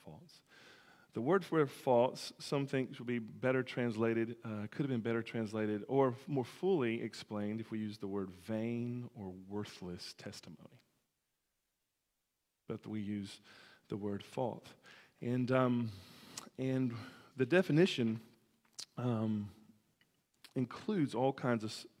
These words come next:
false speech. And so it's really trying to reach farther beyond just the idea of just telling a lie,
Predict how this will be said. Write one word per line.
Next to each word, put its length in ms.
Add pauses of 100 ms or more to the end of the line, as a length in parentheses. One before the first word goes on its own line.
(160)
false 280
speech. 440
And 80
so 280 (4000)
it's 200
really 280
trying 300
to 80
reach 320
farther 720
beyond 500
just 260
the 120
idea 400
of 220
just 360
telling 320
a 80
lie, 320